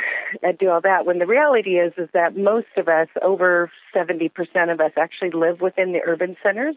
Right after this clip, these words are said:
all across America. And that our group of, of American Indians tends to be sort of, I call us the silent majority in Indian country, and with reason, because we all do belong to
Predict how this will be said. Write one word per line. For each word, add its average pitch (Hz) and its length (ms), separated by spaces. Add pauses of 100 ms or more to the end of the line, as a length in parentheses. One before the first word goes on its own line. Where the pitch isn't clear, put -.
(120)
all 190 200
across 175 280 (100)
America. 160 720 (840)
And 190 440
that 214 360
our 262 220
group 226 480
of, 175 220 (600)
of 185 160
American 175 520
Indians 170 500 (200)
tends 190 300 (120)
to 220 80
be 185 300
sort 185 220
of, 170 160
I 170 80
call 185 260
us 185 160
the 180 200
silent 190 360
majority 175 560
in 170 120
Indian 180 320
country, 285 480 (600)
and 247 220
with 262 180
reason, 247 440
because 180 380
we 185 160
all 185 200
do 185 240
belong 175 600 (180)
to 170 160